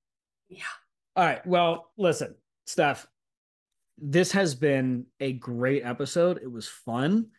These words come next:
Speaker 2: You are welcome back on this podcast literally anytime.
Speaker 1: <laughs>
Speaker 2: I mean, I'm serious. This is a blast. Where can you be found at? If somebody wants to reach out to you and pick your brain, ask you any questions, advice, hire you,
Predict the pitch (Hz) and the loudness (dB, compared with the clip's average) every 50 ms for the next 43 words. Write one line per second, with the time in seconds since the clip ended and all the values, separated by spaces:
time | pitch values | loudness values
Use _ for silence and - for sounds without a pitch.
0 | _ _ _ _ _ _ - - 135 151 156 147 139 143 147 156 147 151 147 143 | _ _ _ _ _ _ -2 2 4 4 4 4 4 4 2 2 0 0 0 2
1 | 139 139 135 - 139 139 127 - - 135 127 127 120 - - 123 117 117 117 - | 2 2 0 -2 -4 -4 -6 -6 -6 -6 -6 -6 -6 -8 -8 -6 -6 -6 -6 -8
2 | - - _ _ _ _ _ - 113 120 127 143 151 165 160 160 151 151 147 147 | -12 -18 _ _ _ _ _ -10 -8 -4 0 2 4 4 4 4 4 4 4 4
3 | 139 123 120 127 135 143 139 113 - 131 127 123 117 113 110 - - - 123 127 | 2 0 -2 -2 -2 -2 -2 -2 -2 -2 -2 0 0 -2 -4 -6 -8 -8 -8 -6
4 | 123 127 131 123 - 151 143 120 107 117 127 - 139 135 127 104 107 120 - 123 | -4 -4 -6 -2 0 0 0 0 -2 -6 -10 -12 -10 -10 -10 -12 -12 -10 -6 -4
5 | 120 123 123 120 110 92 - - - _ _ - _ _ _ _ _ _ _ _ | -2 -2 0 -2 -2 -6 -8 -14 -18 _ _ -20 _ _ _ _ _ _ _ _
6 | _ - 139 127 143 147 156 170 180 - - 175 170 165 165 160 160 131 - 156 | _ -6 0 2 4 4 6 4 4 2 2 2 2 2 2 0 0 -2 -2 -2
7 | 139 135 131 117 113 98 95 - - - 151 160 170 170 160 165 170 - - 165 | -2 0 -2 -2 -4 -6 -8 -8 -6 -4 -2 0 0 0 0 -2 -2 -2 -4 -4
8 | 147 151 151 - 147 143 143 151 - - 170 165 165 165 156 143 - 120 117 117 | -4 -4 -4 -4 -4 -4 -4 -4 -6 -4 -4 -2 -2 -2 -4 -6 -8 -10 -10 -8
9 | 113 110 - - - 139 147 - 147 139 117 131 135 135 139 143 143 147 147 147 | -10 -10 -10 -8 -8 -8 -4 -2 -4 -4 -2 -2 -2 -2 0 0 -2 -2 -2 -4
10 | 139 135 _ _ _ - 131 139 135 - - 139 131 135 135 - - 143 139 131 | -6 -10 _ _ _ -6 -6 -6 -6 -6 -6 -6 -4 -4 -4 -4 -2 -2 -2 -2
11 | - - 143 131 123 127 117 - 120 135 135 123 - - - - 117 120 127 143 | -2 -4 -4 -4 -6 -8 -8 -6 -4 -4 -4 -4 -8 -10 -8 -4 -4 -2 0 0
12 | 147 156 151 151 165 175 165 | 0 0 0 0 -2 -2 -4